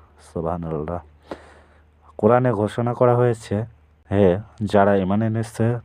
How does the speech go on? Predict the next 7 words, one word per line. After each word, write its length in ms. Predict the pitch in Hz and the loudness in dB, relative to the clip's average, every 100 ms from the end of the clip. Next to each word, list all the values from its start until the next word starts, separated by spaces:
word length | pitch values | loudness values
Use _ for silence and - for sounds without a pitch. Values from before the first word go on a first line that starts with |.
| _ | _
তোমাদের 400 | 98 104 104 104 | 2 4 2 0
ওপর 380 | 101 - 92 107 _ _ - _ _ | 0 2 0 0 _ _ -20 _ _
রোজা 340 | 95 139 196 95 | 2 4 4 2
ফরজ 300 | - 190 101 | 4 2 2
করা 300 | - 104 104 | 0 2 2
হয়েছে, 480 | 104 90 - 87 92 104 92 | 2 0 0 -4 -4 -6 0
যেমন 360 | 107 101 101 | 4 4 4